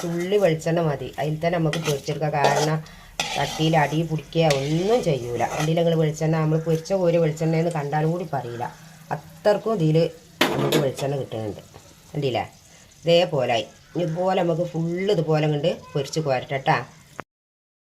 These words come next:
ഇനി അടുത്തത് നമ്മൾ ഇതുപോലെ തന്നെ ഇട്ട് കൊടുക്കും. ഇങ്ങനെ കുടഞ്ഞ് കുടഞ്ഞ് ഒന്ന് ഇട്ട് കൊടുക്കണം ട്ടാ. എന്നിട്ട് ഒന്നും ഇടുക. അതിൻ്റെ ശേഷം നമ്മൾ പപ്പട കൊല്ലി കൊണ്ടാ അല്ലെങ്കിൽ നമ്മളെ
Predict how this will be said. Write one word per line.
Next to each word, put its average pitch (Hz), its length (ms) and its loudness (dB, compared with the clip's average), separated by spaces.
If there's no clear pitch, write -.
ഇനി 190 180 -2
അടുത്തത് 180 360 0
നമ്മൾ 160 220 4
ഇതുപോലെ 151 500 0
തന്നെ 175 160 2
ഇട്ട് - 120 -4
കൊടുക്കും. 131 200 -2
ഇങ്ങനെ 175 220 0
കുടഞ്ഞ് 202 380 2
കുടഞ്ഞ് 160 260 2
ഒന്ന് 143 140 0
ഇട്ട് - 120 -6
കൊടുക്കണം 127 380 -2
ട്ടാ. 131 100 0
എന്നിട്ട് 165 300 0
ഒന്നും 202 300 2
ഇടുക. 185 260 4
അതിൻ്റെ 160 220 2
ശേഷം 170 220 0
നമ്മൾ 156 180 2
പപ്പട 147 320 -2
കൊല്ലി 156 260 2
കൊണ്ടാ 165 240 4
അല്ലെങ്കിൽ 147 340 -2
നമ്മളെ 156 280 2